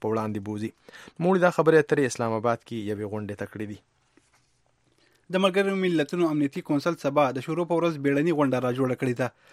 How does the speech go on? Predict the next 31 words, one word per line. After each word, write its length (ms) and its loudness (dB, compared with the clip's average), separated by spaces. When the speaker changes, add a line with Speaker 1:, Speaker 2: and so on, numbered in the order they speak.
Speaker 2:
چې 140 -6
د 120 4
روهینګیا 440 2
په 100 0
حالاتو 400 2
خبرې 260 2
اترې 240 0
وکړي. 260 -6
چېرته 240 4
چې 80 2
لږ 80 4
تر 200 4
لږه 400 2
څلور 440 12
لکه 240 2
خلک 220 8
بنګلاديش 420 6
ته 80 8
په 100 -2
کډه 240 8
کولو 220 6
مجبوره 340 2
شوي 180 -2
دي. 80 -4
د 100 2
ملګرو 360 6
ملتونو 440 2
د 120 0
بشري 280 -2
حقوقو 400 0
مشر 240 2